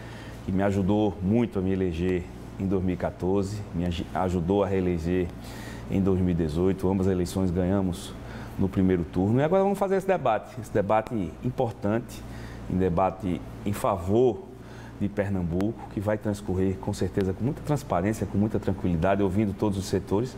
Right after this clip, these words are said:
E vamos apresentar, vamos apresentar um nome forte,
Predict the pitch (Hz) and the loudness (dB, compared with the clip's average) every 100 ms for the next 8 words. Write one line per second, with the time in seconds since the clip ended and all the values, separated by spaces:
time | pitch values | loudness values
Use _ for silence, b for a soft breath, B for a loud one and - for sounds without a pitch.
0 | B B B B - 196 220 220 220 196 | B B B B 2 4 4 4 4 4
1 | 208 - 101 101 101 104 104 107 - 104 | 2 2 2 0 -2 0 0 0 0 0
2 | 131 - B B - 104 101 101 98 90 | 0 -6 B B -2 2 2 2 0 -2
3 | - - 110 131 131 | -2 2 4 2 -2